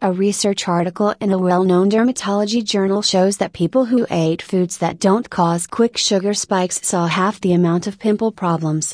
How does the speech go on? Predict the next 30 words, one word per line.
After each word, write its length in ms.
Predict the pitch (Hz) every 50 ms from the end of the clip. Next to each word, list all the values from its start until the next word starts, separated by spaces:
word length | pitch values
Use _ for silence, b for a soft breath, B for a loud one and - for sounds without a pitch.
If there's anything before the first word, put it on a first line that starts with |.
| - _ -
A 140 | 196 190 202
since 420 | 196 - - 190 190 202 196 - -
another 380 | - 180 175 170 170 185 202
study 320 | 196 - - 214 202 208 214
found 340 | - - 196 185 190 208 214
that 120 | 220 -
if 240 | - - - - -
you 80 | 196
drink 340 | 180 - 196 175 165 170 -
more 320 | 208 196 202 196 180 175 175
than 200 | - 180 180 180
two 240 | - - 214 214 208
glasses 480 | 220 202 196 196 - - 226 214 -
of 160 | - 196 180 196
milk 320 | 180 170 170 170 170 -
a 40 | 185
day, 360 | 185 185 170 160 151 151 160 - _ _ _
you're 220 | - 185 180 190
twenty 340 | 196 - - - 196 202 220
percent 520 | 214 - 214 - - - 175 165 - - 180
more 180 | 175 180 190
likely 380 | 180 180 175 175 - 214 208 214
to 100 | - 202
have 220 | 190 185 180 175
acne 340 | 170 165 160 - 185 180 180
than 160 | 170 175 170
those 240 | 165 175 175 180 -
who 120 | - 196
drink 440 | 180 170 196 175 165 170 190 - -
less. 420 | 196 185 170 160 156 - - -